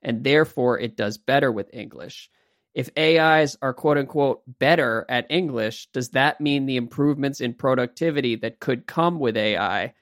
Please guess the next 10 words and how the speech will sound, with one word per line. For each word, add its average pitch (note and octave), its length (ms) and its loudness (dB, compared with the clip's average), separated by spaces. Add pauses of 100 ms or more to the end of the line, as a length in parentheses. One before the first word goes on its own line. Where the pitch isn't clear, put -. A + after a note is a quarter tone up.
(280)
are B2 80 -2
going C3+ 340 0
to C#3+ 100 -2
benefit B2+ 540 -2
English C#3+ 380 0
speakers A#2 580 -4
more A#2+ 300 0
than A#2+ 160 -6
other A2+ 320 -6
languages? A2 800 -8